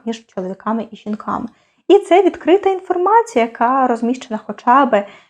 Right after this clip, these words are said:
на сайті Інституту стратегічних досліджень, і там її можна знайти, якщо мати таке бажання. Так, згідно з Global Gender Gap Report,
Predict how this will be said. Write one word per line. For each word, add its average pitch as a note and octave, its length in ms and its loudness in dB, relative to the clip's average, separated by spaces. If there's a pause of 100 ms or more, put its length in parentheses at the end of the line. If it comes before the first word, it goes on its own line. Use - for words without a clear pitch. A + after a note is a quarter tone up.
(140)
на A3 60 -4
сайті A3+ 340 0
Інституту G#3 500 -8
стратегічних G#3 760 -8
досліджень, G#3 680 -4
і - 280 -16
там A3 260 0
її G#3 220 -2
можна G3 320 -8
знайти, F#3+ 360 -6
якщо A#3+ 320 -4
мати F#3 320 -8
таке - 220 -10
бажання. E3+ 600 -10 (480)
Так, G#4+ 260 8
згідно F4 380 2
з C#4+ 60 -4
Global D4+ 380 2
Gender C4+ 420 2
Gap B3+ 320 2
Report, D4 720 4